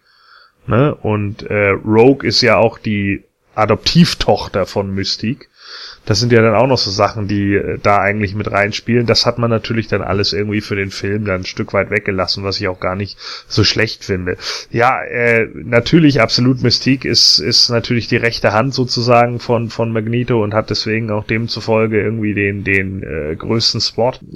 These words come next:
Gut, Sabretooth wird hier als mehr oder minder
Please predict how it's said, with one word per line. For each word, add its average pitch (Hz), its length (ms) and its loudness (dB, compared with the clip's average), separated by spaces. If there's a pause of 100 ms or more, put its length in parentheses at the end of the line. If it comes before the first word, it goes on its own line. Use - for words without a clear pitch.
(100)
Gut, 120 280 6
Sabretooth 120 880 2 (100)
wird 117 460 0
hier 113 880 2
als - 540 -2
mehr 110 220 2
oder 110 100 2
minder 113 360 0